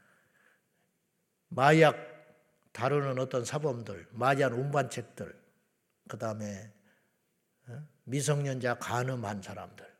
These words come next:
어? 막 이런 사람들 있잖아요. 엄하게 해버려야 돼. 엄하게. 성경적으로 가면 사형제도는 있어야 되는 거예요. 죽이자고 있자는 게 아니라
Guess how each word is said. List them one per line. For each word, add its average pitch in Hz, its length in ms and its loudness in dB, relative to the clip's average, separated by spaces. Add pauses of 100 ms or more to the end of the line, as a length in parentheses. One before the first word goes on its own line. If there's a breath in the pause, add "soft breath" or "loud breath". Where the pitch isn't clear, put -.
(320)
어? 143 200 -12 (140)
막 104 180 -8
이런 135 200 0
사람들 110 380 -4
있잖아요. - 640 -12 (920 soft breath)
엄하게 175 720 6
해버려야 147 320 -6
돼. - 120 -20 (1700)
엄하게. - 440 -18 (1000)
성경적으로 139 800 2
가면 120 340 -2
사형제도는 131 720 0
있어야 - 280 -10
되는 - 240 -20
거예요. - 200 -20 (1120)
죽이자고 143 640 4
있자는 113 360 -2
게 98 100 -8
아니라 107 580 -2